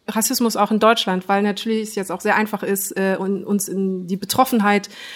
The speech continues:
hineinzulegen und transkontinental mit dem Finger auf die, äh, amerikanische Gesellschaft zu zeigen und zu, äh, kritisieren, was da alles schlecht läuft, äh, und dabei aber komplett vergessen, was es an Problemen und Sollbruchstellen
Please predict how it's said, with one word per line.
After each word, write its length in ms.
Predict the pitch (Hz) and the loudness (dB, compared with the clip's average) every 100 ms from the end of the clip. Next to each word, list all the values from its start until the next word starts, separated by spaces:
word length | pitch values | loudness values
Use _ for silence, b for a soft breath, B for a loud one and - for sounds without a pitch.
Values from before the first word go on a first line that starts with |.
| B B | B B
hineinzulegen 560 | 214 220 220 220 208 214 | -2 2 2 4 2 2
und 100 | 196 | 0
transkontinental 1300 | - 233 220 - - 254 247 214 214 214 208 226 220 | 0 0 -2 -4 2 4 6 4 4 6 6 6 2
mit 80 | 208 | 2
dem 200 | 214 202 | 2 2
Finger 380 | - 220 208 - | 2 2 2 4
auf 380 | 196 196 196 - | 2 2 -2 -4
die, 320 | 202 196 190 | 0 2 2
äh, 80 | 185 | 2
amerikanische 600 | 190 196 202 214 202 190 | 0 2 4 2 2 0
Gesellschaft 460 | 170 208 247 226 | 2 4 2 -2
zu 100 | - | -6
zeigen 340 | 202 208 196 196 | -2 2 2 2
und 100 | 190 | -2
zu, 440 | 196 190 180 180 120 | -6 -8 -8 -12 -14
äh, 600 | 117 147 143 120 104 185 | -12 -12 -12 -12 -12 -4
kritisieren, 500 | 233 208 196 240 220 | 0 2 4 4 4
was 100 | 208 | 2
da 80 | |
alles 220 | 170 185 - | 2 2 2
schlecht 320 | 226 233 - | 2 2 2
läuft, 320 | 202 208 208 B B B B - | 4 4 0 B B B B 4
äh, 180 | 208 214 | 6 8
und 180 | 214 208 - | 6 2 4
dabei 340 | 214 220 233 | 6 8 6
aber 140 | 208 202 | 6 2
komplett 540 | - 247 240 233 220 | 4 2 6 4 4
vergessen, 640 | 208 190 196 208 208 196 196 | 0 0 0 2 0 0 0
was 180 | 202 208 | 2 2
es 200 | 208 - | 0 -2
an 400 | - 190 190 190 | -2 -2 0 -2
Problemen 640 | 190 196 185 208 208 196 190 | -6 -4 2 4 4 2 2
und 480 | 190 185 185 180 | 0 0 0 -2
Sollbruchstellen 1040 | - 196 202 190 208 - - 175 180 180 | 0 4 4 4 0 -2 -2 0 0 -2